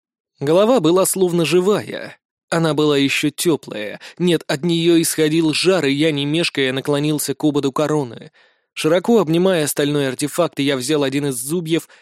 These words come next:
и, приложив усилие, отломил его, погружая тупым концом железа в рот. Ци потекло по моему горлу. Это было больно и приятно одновременно, по ощущениям сродни распитию кипящего вина. Сила согревала,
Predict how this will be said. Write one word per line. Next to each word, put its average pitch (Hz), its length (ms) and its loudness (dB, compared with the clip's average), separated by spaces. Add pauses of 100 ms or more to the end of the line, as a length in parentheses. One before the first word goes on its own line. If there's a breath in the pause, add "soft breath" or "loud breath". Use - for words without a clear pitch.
и, 135 100 -4
приложив 156 460 0
усилие, 165 520 0
отломил 147 580 -2
его, - 260 -10 (260 soft breath)
погружая 139 500 0
тупым 131 300 -6
концом 131 400 -4
железа 131 380 -2
в 123 80 -6
рот. 131 260 -8 (760)
Ци 247 240 0
потекло 165 420 0
по 180 100 -2
моему 165 360 2
горлу. - 520 -2 (400)
Это 156 140 -2
было 160 200 4
больно 170 480 2
и 170 60 4
приятно 165 520 0
одновременно, 151 760 -4 (280 loud breath)
по 131 120 0
ощущениям 147 640 0
сродни 151 380 0
распитию 143 560 -4
кипящего 139 560 -4
вина. 135 440 -6 (600)
Сила 254 340 0
согревала, 151 800 0